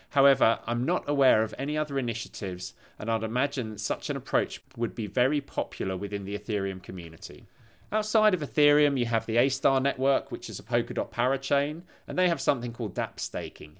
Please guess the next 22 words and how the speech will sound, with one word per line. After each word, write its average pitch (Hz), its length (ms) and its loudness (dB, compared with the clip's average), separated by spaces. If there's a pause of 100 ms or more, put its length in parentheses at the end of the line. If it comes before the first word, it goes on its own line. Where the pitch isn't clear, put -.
In 120 140 -8
dApp 180 260 -2
staking, 101 480 -4
nominators, 131 720 -4
which - 180 -10
are 101 60 -8
similar 214 340 -4
to - 160 -8
validators 90 880 -6 (400)
in 101 80 -8
Ethereum, 107 500 2
can 127 220 -4
nominate 151 520 -2
A-STAR 143 480 0
network 110 440 -4
tokens 98 480 -4
to 101 100 -10
dApps 107 340 -6
they 104 140 -6
wish 101 220 -8
to - 120 -12
support. 82 520 -8